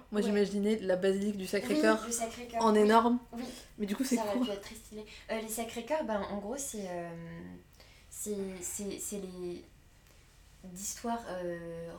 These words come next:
Speaker 2: religieuse, je crois. C'est genre Jésus qui donne son cœur à, à ses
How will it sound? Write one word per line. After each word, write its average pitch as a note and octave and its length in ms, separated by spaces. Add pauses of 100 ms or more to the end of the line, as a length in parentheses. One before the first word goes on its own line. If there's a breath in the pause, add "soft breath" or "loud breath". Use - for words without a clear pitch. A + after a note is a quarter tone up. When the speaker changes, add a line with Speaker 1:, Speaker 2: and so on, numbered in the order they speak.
Speaker 2:
religieuse, G3+ 580
je F#3 100
crois. F#3+ 460 (400)
C'est G3+ 200
genre F#3 440 (480)
Jésus G3+ 360
qui A#3 160
donne F3+ 180
son F#3 200
cœur G#3 360 (260)
à, E3+ 600
à E3+ 100
ses - 240